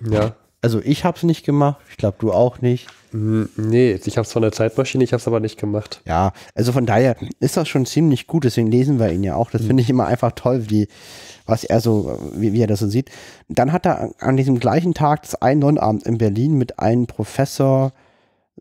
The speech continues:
Speaker 2: Sorolla oder Sarolier aus Edinburgh gefrühstückt. Und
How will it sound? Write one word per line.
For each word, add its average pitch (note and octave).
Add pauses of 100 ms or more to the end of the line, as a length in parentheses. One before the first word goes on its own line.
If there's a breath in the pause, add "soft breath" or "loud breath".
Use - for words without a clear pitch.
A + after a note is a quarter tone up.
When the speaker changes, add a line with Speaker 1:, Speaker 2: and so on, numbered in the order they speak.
Speaker 2:
Sorolla G#2
oder G2+ (180)
Sarolier A#2 (500)
aus -
Edinburgh G#2
gefrühstückt. - (1160 soft breath)
Und A#2